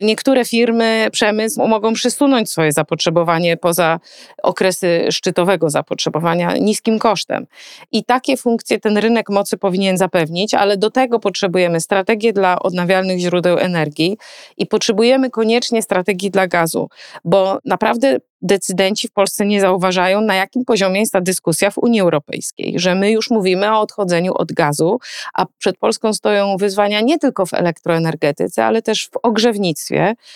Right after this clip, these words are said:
Chcemy się pozbywać kopciuchów z gospodarstw domowych, więc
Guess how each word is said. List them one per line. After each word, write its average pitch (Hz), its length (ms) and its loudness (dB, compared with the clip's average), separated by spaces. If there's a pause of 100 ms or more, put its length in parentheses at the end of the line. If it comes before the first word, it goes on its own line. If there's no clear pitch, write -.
(280)
Chcemy 254 240 2
się 247 140 -2 (200)
pozbywać 202 520 2
kopciuchów 175 560 0
z 160 80 -6
gospodarstw 165 720 0
domowych, 165 560 2
więc 185 380 -2